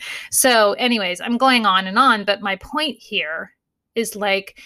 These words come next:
that was a place that I really got connected with myself, and I stopped going out there because my life and my schedule and just the way things were just totally shifted.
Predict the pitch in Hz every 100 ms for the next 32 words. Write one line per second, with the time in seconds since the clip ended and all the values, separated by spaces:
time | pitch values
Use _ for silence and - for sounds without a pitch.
0 | - _ - 214 220 269 269 247 - 202
1 | 208 - 202 196 175 196 202 202 - 180
2 | 180 - - 196 175 - 320 330 330 359
3 | 330 359 359 359 - 220 202 - 202 180
4 | - - 233 196 165 170 220 214 226 214
5 | - - 190 185 190 - - - _ 208
6 | 208 202 190 190 202 - - 208 196 175
7 | - - 214 208 202 196 190 180 165 196
8 | - 190 190 185 202 196 180 190 196 196
9 | - - - 254 240 240 202 170 160 -
10 | 339 339 - 147 -